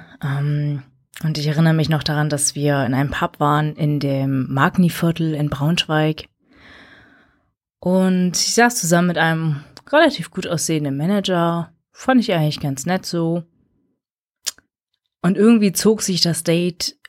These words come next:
unglaublich lange. Also ich weiß, insgesamt habe ich, da glaub ich, so um die vier Stunden meines Lebens damit vergeudet. Und ich habe mich nicht getraut, nein zu sagen. Ich habe mich nicht getraut zu sagen, "Weißt du was,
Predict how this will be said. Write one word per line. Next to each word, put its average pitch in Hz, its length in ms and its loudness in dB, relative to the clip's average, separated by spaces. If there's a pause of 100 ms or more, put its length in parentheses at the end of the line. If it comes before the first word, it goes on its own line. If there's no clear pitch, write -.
(100)
unglaublich 147 580 0
lange. 131 340 -4 (380)
Also 151 180 0
ich 147 120 -2
weiß, 151 260 0
insgesamt 151 580 -2
habe 160 160 -4
ich, - 180 -8 (300)
da 185 100 2
glaub 180 140 4
ich, 170 80 2
so 180 260 -4 (220)
um 233 120 4
die 220 100 2
vier 202 180 0
Stunden 175 240 -6
meines 151 260 -2
Lebens 165 240 -4
damit 175 220 -4
vergeudet. 175 560 0 (1900)
Und 165 220 2
ich - 200 2
habe 185 320 2
mich 170 220 -2
nicht 208 320 4
getraut, 160 500 -2
nein 151 200 -4
zu 165 100 -6
sagen. 151 240 0
Ich 135 120 -6
habe 147 180 0
mich 135 160 -6
nicht 170 180 0
getraut 156 460 -4
zu 151 60 -6
sagen, 156 260 2
"Weißt 165 240 -2
du 151 40 -8
was, 160 360 -4